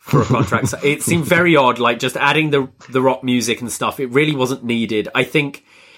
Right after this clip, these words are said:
for me, if you're gonna do something cinematic, I feel the whole segment kinda needs to be cinematic.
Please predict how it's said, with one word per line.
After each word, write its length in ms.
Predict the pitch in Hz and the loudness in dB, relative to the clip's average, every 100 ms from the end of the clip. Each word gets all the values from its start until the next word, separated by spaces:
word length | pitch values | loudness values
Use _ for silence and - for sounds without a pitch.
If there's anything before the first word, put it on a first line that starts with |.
| - _ | -20 _
for 240 | - - | -8 -2
me, 400 | 165 170 220 214 | 2 2 2 0
if 160 | 139 - | 0 0
you're 80 | 165 | -2
gonna 180 | 170 160 | 0 0
do 160 | 175 | 0
something 280 | 156 160 151 | -2 -2 -2
cinematic, 800 | 139 151 135 131 131 - 117 - - | -2 -2 0 -2 -4 -2 -4 -4 -6
I 100 | 113 | -6
feel 380 | - 143 139 131 | -2 2 4 2
the 100 | 131 | 0
whole 560 | - 135 135 127 120 - | 0 2 2 0 -4 -8
segment 840 | - - - 123 101 117 104 - | -6 -2 0 -2 -2 -8 -8 -12
kinda 360 | - 113 110 104 | -8 -4 -4 -4
needs 340 | 107 104 - | -6 -8 -6
to 60 | 98 | -6
be 180 | 110 98 | -6 -6
cinematic. 680 | - 110 95 95 90 76 | -6 -8 -6 -6 -8 -12